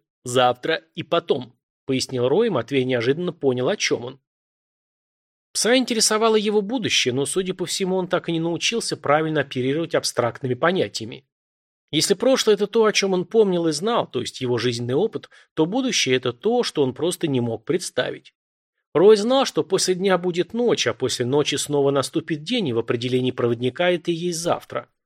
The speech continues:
Но понятие более далекого будущего ему было недоступно.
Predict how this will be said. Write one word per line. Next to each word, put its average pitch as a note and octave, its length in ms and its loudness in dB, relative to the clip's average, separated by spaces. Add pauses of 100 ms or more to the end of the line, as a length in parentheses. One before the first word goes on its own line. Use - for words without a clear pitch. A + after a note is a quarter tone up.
(640)
Но C3+ 140 2
понятие A3 440 2
более G3+ 320 4
далекого F#3 420 2
будущего G3 540 -4
ему C#3+ 260 0
было A#2+ 220 0
недоступно. B2+ 800 -6